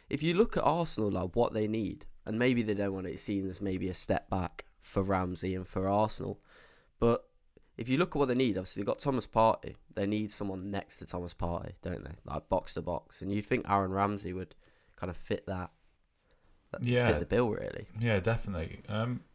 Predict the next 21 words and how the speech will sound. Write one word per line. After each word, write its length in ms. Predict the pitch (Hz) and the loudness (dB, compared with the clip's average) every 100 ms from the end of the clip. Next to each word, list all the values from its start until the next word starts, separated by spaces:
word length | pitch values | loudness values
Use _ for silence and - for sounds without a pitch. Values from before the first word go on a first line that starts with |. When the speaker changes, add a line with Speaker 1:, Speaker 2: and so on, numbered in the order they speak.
| - - | -12 0
Speaker 2:
I, 360 | 127 131 135 | 2 4 2
I 20 | 131 | 2
saw 340 | - 170 143 | 4 6 8
Allegri 380 | 127 120 113 113 | 8 6 4 2
in 60 | 104 | 2
a 40 | |
press 260 | - 110 - | 2 2 2
conference 420 | 110 90 - - | -2 -2 -4 0
last 220 | 95 - | 2 2
week, 220 | 107 101 90 | -2 -2 -2
and 100 | 85 | -2
he, 260 | 92 87 - - | -2 -4 -10 -6
he 240 | 110 95 - _ | -2 -2 -6 _
confirmed 580 | - 104 90 104 110 98 | 0 0 6 6 8 4
that 160 | 85 92 | 0 -2
Ramsey 340 | 90 87 82 | -2 0 0
would 140 | 85 85 | 2 4
leave 280 | 90 92 82 | 6 4 4
the 100 | 82 | -2
club 260 | - 76 | 0 -2
before 460 | - 80 85 82 | -2 0 2 2